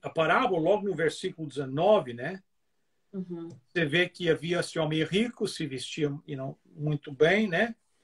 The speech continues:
Speaker 2: Uhum.
Speaker 1: Exalava. E havia outro, que era um pobre, né? Uma vida, né? E que vinha, né? À porta daquele, desejava alimentar-se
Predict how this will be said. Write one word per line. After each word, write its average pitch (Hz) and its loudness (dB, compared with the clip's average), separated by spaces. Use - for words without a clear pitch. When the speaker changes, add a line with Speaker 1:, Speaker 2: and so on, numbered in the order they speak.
Speaker 2:
Uhum. 185 -4
Speaker 1:
Exalava. 196 4
E 233 2
havia 185 2
outro, 220 6
que 139 -14
era 151 -10
um 190 -6
pobre, 233 -2
né? 185 -8
Uma 151 -6
vida, 143 0
né? 180 -2
E 214 4
que 220 2
vinha, 196 6
né? 214 6
À 165 6
porta 202 4
daquele, 190 4
desejava 180 4
alimentar-se 185 -2